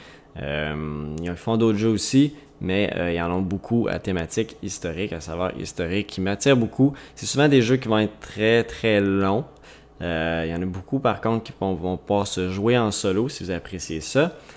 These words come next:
Mais souvent, ça va vous prendre un peu de temps quand même devant vous. Et c'est difficile d'en accumuler beaucoup dans sa collection parce qu'elles sont difficiles à sortir très souvent. Donc, c'est le problème que j'ai. J'ai vu toutes,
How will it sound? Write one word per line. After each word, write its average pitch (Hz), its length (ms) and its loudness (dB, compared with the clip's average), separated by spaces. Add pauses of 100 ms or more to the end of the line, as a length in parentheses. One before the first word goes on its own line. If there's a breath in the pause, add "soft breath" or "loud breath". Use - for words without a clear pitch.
(240 loud breath)
Mais 92 200 0
souvent, 92 320 -4
ça 87 160 -6
va 82 60 -4
vous 82 60 -4
prendre 107 300 0
un 87 60 0
peu 98 140 -2
de 92 80 -4
temps 117 240 0
quand 98 200 -2
même 107 220 2
devant 107 360 4
vous. 117 300 2 (340 loud breath)
Et 107 120 0
c'est 98 160 -4
difficile 87 320 2
d'en 117 140 6
accumuler 110 340 4
beaucoup 107 280 2
dans 123 120 6
sa 104 160 0
collection 95 340 0
parce 98 200 -6
qu'elles 95 80 -2
sont 95 40 0
difficiles 101 360 0
à 107 100 2
sortir 131 500 0 (580 loud breath)
très 127 240 2
souvent. 104 320 -4 (440)
Donc, 95 140 -6
c'est - 120 0
le 104 60 2
problème 110 340 6
que 104 140 4
j'ai. 113 220 6
J'ai 120 240 6
vu 113 200 4
toutes, 127 280 4